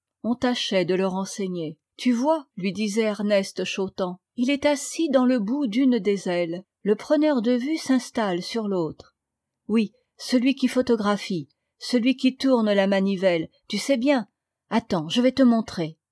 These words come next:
Et, s'approchant du zinc, qui n'était pas tout à fait un zinc, mais plutôt une sorte de comptoir, mi-bois, mi-métal, avec des bouteilles alignées sur le devant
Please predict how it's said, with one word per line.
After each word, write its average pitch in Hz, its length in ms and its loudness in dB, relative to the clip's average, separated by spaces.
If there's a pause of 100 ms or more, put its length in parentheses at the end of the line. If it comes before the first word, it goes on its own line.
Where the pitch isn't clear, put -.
(260)
Et, 202 280 0 (280)
s'approchant 190 640 -2
du 175 160 0
zinc, 226 320 -2 (400)
qui 196 140 -2
n'était 180 280 0
pas 233 200 0
tout 185 180 -6
à 180 100 2
fait 240 200 -4
un 165 200 0
zinc, 220 380 -2 (460)
mais 247 100 2
plutôt 294 460 -2
une 233 180 2
sorte 233 380 -4
de 180 140 0
comptoir, 202 760 -2 (200)
mi-bois, 180 600 -2 (260)
mi-métal, 208 760 -2 (180)
avec 175 320 -2
des 175 120 2
bouteilles 202 640 -2
alignées 196 440 0
sur 196 220 -6
le 180 140 0
devant 202 400 -2